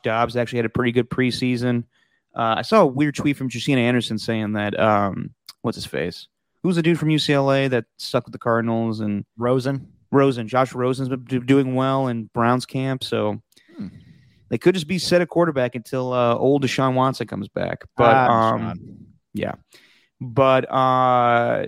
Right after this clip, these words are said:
Speaker 1: yeah, John Lynch on Thursday Night Football pregame show with, uh, Amazon Prime pretty much said, like,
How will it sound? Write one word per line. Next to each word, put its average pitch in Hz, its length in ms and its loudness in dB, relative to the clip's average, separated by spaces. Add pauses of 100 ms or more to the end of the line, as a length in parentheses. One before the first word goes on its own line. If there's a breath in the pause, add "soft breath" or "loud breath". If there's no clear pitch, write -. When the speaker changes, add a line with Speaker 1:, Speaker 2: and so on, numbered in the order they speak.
Speaker 1:
yeah, 151 180 0
John 151 400 0
Lynch 165 300 -4
on 127 160 -4
Thursday 139 380 0
Night 135 260 -2
Football 139 400 0
pregame 135 440 -4
show 135 460 0
with, 123 340 -4
uh, 107 240 0
Amazon 117 380 0
Prime 120 560 -2 (400)
pretty 139 140 2
much 139 180 -4
said, 131 300 -2
like, 113 500 -6